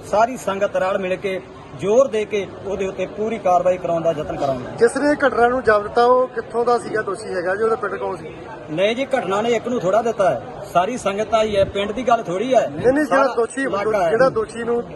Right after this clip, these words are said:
Speaker 2: ਜਿਹਨੇ ਗੁਰੂ ਮਹਾਰਾਜ ਦੇ ਅੰਗਾਂ ਨੂੰ ਬੇਅਦਬੀ ਕੀਤੀ।
Speaker 1: ਹਾਂਜੀ, ਉਹਦਾ, ਉਹਦਾ ਪਿੰਡ ਪੈਂਦਾ ਜੇ ਆਪਣਾ ਟੱਲੀ ਗੁਲਾਮ।
Speaker 2: ਨਹੀਂ, ਨਹੀਂ, ਨਹੀਂ, ਨਹੀਂ, ਪਿੰਡ
Speaker 1: ਟ-, ਟੱਲੀ ਗੁਲਾਮ 'ਚ ਪੈਂਦਾ ਹੈ, ਟੱਲੀ ਗੁਲਾਮ ਵਿੱਚ ਪੈਂਦਾ ਹੈ ਅਤੇ ਉਹਦਾ ਨਾਂ ਦੱਸਦੇ ਆ ਗੁੱਲੂ।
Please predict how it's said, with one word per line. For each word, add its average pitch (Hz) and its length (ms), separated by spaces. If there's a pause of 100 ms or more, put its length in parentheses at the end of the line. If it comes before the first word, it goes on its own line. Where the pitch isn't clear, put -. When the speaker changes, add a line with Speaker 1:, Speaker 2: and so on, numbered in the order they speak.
(140)
Speaker 2:
ਜਿਹਨੇ 226 300
ਗੁਰੂ - 180
ਮਹਾਰਾਜ 208 260
ਦੇ 208 100
ਅੰਗਾਂ 185 200
ਨੂੰ 214 120
ਬੇਅਦਬੀ 180 380
ਕੀਤੀ। 156 180
Speaker 1:
ਹਾਂਜੀ, 214 380 (440)
ਉਹਦਾ, 262 560 (300)
ਉਹਦਾ 240 220
ਪਿੰਡ 220 300
ਪੈਂਦਾ 220 420
ਜੇ 220 160
ਆਪਣਾ 214 340
ਟੱਲੀ 202 300
ਗੁਲਾਮ। 208 260
Speaker 2:
ਨਹੀਂ, 311 160
ਨਹੀਂ, 330 180
ਨਹੀਂ, 311 120
ਨਹੀਂ, 294 160
ਪਿੰਡ 254 280 (1000)
Speaker 1:
ਟ-, - 380
ਟੱਲੀ 226 240
ਗੁਲਾਮ 233 300
'ਚ 220 60
ਪੈਂਦਾ 196 300
ਹੈ, 175 180 (480)
ਟੱਲੀ 220 260
ਗੁਲਾਮ 226 260
ਵਿੱਚ 226 120
ਪੈਂਦਾ 196 400
ਹੈ 175 100 (540)
ਅਤੇ 233 160
ਉਹਦਾ 247 240
ਨਾਂ 214 260
ਦੱਸਦੇ 214 380
ਆ 220 60
ਗੁੱਲੂ। 175 340